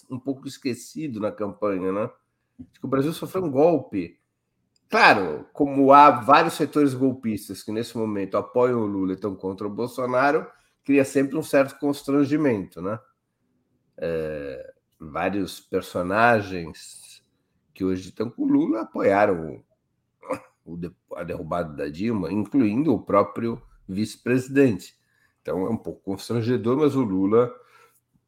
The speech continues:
fez questão, depois da ovação que a Dilma recebeu, o Lula fez questão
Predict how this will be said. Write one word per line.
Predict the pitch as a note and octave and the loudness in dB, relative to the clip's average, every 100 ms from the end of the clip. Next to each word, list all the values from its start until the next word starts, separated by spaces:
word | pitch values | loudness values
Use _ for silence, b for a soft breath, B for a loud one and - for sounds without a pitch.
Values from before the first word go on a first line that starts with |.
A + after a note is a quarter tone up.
| _ - | _ 0
fez | B2 - | 0 0
questão, | B2+ A#2+ - A2 B2 B2+ - - | -2 -2 -2 -2 0 -4 -10 -12
depois | G2 - G#2+ F#2 | -10 -2 -2 0
da | G2+ | 0
ovação | G#2 G2 G2+ - F2 E2+ | 0 0 -2 -4 -8 -6
que | F2+ | -8
a | |
Dilma | F2+ F#2 F#2+ | -6 -6 -6
recebeu, | G#2 - A#3 G#2+ A#2+ | -6 -6 -6 -2 -2
o | |
Lula | C3+ A2+ G#2 | -2 -2 -2
fez | F#2+ - | -6 -8
questão | A2+ - F#2+ F#2 F#2+ | -12 -10 -6 -4 -6